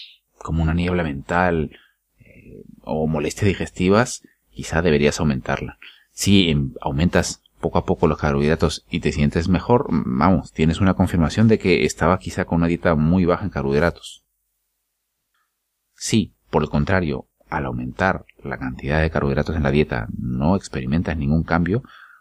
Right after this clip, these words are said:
probablemente los carbohidratos no eran el problema que estaba dando esas molestias.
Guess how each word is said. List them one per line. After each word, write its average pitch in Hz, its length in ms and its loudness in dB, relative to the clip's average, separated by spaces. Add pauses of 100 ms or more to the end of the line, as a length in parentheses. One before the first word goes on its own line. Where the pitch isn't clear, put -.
(140)
probablemente 107 1080 2
los 73 240 -2
carbohidratos 80 760 0
no 85 320 6
eran 80 340 4
el 65 120 -2
problema 76 580 0
que - 100 -16
estaba 73 580 -2 (120)
dando 73 560 -2
esas - 220 -10
molestias. - 640 -14